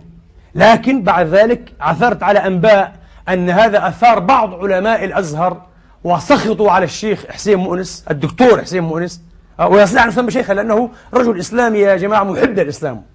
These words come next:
ولتاريخ ال-، الإسلام وغيور جدًا رحمة الله عليه، وهو صاحب المشروع الضخم الذي أنجز لأول مرة في تاريخ ثقافتنا الجغرافية التاريخية أطلس تاريخ الإسلام، هو المدير والمسؤول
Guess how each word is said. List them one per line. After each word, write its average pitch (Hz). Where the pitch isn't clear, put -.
ولتاريخ 190
ال-، 127
الإسلام 151
وغيور 214
جدًا 208
رحمة 160
الله 165
عليه، 147
وهو 196
صاحب 220
المشروع 208
الضخم 254
الذي 208
أنجز 208
لأول 202
مرة 190
في 147
تاريخ 196
ثقافتنا 180
الجغرافية 170
التاريخية 185
أطلس 196
تاريخ 170
الإسلام، 123
هو 170
المدير 165
والمسؤول 175